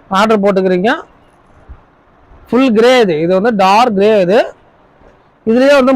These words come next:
மூணு மாடல் இருக்கு. இது டார்க் கிரே, இது வந்து லைட் கிரே. லைட் கிரேக்கும் டார்க் கிரேக்கும் நடுவுல உள்ளது இது. இது வந்து அதை விட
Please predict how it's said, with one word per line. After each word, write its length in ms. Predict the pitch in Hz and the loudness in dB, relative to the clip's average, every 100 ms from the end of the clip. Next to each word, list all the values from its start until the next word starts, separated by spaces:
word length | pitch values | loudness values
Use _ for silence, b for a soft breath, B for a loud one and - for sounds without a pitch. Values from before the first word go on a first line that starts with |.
| 233 | 2
மூணு 180 | 262 277 | 0 0
மாடல் 240 | 247 247 220 | 0 2 0
இருக்கு. 200 | 175 156 135 _ _ _ _ _ _ _ _ _ - | -2 -4 -10 _ _ _ _ _ _ _ _ _ -8
இது 100 | 185 190 | -2 0
டார்க் 320 | 208 247 214 | 2 0 0
கிரே, 160 | 226 320 415 - - - _ _ - _ _ _ _ _ _ _ - 220 | 0 -2 -4 -16 -20 -20 _ _ -20 _ _ _ _ _ _ _ -10 -4
இது 60 | 226 | -2
வந்து 160 | 254 262 220 | 0 0 0
லைட் 200 | 240 208 | 0 0
கிரே. 160 | 214 247 320 - - - _ _ _ _ _ _ _ _ - _ _ _ _ _ _ _ - _ _ _ _ _ 180 | 0 0 -2 -10 -20 -20 _ _ _ _ _ _ _ _ -20 _ _ _ _ _ _ _ -20 _ _ _ _ _ -2
லைட் 240 | 202 226 208 | 0 0 0
கிரேக்கும் 440 | 233 240 294 294 190 | 0 0 0 0 2
டார்க் 240 | 202 202 | 0 0
கிரேக்கும் 360 | 208 220 285 247 | 0 -2 -2 -2
நடுவுல 340 | 190 220 254 214 | 2 2 2 0
உள்ளது 220 | 175 165 165 | 0 -2 -2
இது. 140 | 220 349 - - - - - - 1077 1077 - - _ - - - - - - - - | -4 -4 -12 -20 -20 -20 -20 -20 -20 -20 -20 -20 _ -20 -20 -20 -20 -20 -20 -10 -2
இது 60 | 254 | 0
வந்து 160 | 285 311 226 | 2 2 2
அதை 100 | 247 | 2
விட 120 | 262 | 2